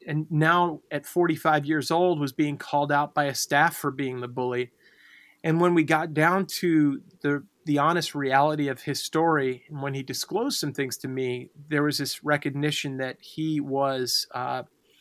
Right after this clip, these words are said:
sort of the, the other side of the story was that he was a deeply ashamed, insecure, um, anxious human being. And, uh, and it, it took a lot of courage for him to go there. As it turns out, he didn't stay there for very long because,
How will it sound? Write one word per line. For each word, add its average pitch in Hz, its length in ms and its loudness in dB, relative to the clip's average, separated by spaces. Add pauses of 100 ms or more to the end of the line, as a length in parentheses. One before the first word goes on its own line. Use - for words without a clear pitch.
(540)
sort 175 220 4
of 143 60 -2
the, 151 80 -2
the 147 200 0
other 170 160 6
side 147 300 2
of 131 60 -4
the 131 80 -4
story 131 420 -2
was 131 280 -4
that 127 180 -6
he 147 180 -4
was 131 140 -6
a 127 60 -4
deeply 147 520 -2
ashamed, 139 640 -4
insecure, 131 920 -2 (560)
um, 127 520 2
anxious 143 480 -4
human 127 320 -4
being. 123 400 -4 (180)
And, 123 520 -4 (120)
uh, 120 320 -4 (600)
and 175 120 4
it, 190 200 0
it 170 140 -2
took 202 180 -2
a 180 60 2
lot 156 200 6
of 151 120 -4
courage 180 440 2
for 147 160 -6
him 143 180 -4
to 139 60 -2
go 147 220 2
there. 139 240 0
As 147 220 -4
it - 100 -8
turns 156 320 0
out, 151 280 4
he 156 120 2
didn't 143 180 -2
stay 160 260 0
there 143 240 0
for - 140 -8
very 135 280 2
long 135 420 2
because, 131 580 -4